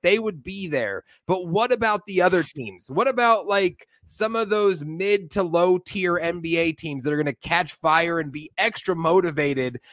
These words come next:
not only to earn that extra paycheck? I mean, look at the Indiana Pacers bench. I mean, there's guys on there not making much money. That extra half a million dollar bonus is,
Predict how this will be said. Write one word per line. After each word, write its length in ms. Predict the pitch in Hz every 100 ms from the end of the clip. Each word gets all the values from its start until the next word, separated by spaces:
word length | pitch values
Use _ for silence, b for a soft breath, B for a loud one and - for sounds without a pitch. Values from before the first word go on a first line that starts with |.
| b
not 180 | 190 247
only 160 | 247 196
to 120 | 180 -
earn 180 | 196 180
that 100 | 165
extra 300 | 185 - 131
paycheck? 580 | - 226 - 160 165
I 60 | 180
mean, 280 | 175 175 151 b b 160 190
look 200 | 220 214
at 60 |
the 120 | 190
Indiana 340 | 196 196 190 170
Pacers 460 | 190 202 180 143
bench. 480 | 120 160 202 202 - B -
I 40 |
mean, 100 | 185
there's 160 | 208 170
guys 280 | 196 196 185
on 100 | 185
there 120 | 175
not 160 | 185
making 280 | 185 175 170
much 220 | 160 165
money. 300 | 147 165 202
That 160 | 175 196
extra 320 | 214 - 175
half 300 | - 185 190
a 60 | 180
million 440 | 165 190 185 170
dollar 320 | 165 185 170
bonus 520 | 143 156 208 185 170 175
is, 280 | 151 143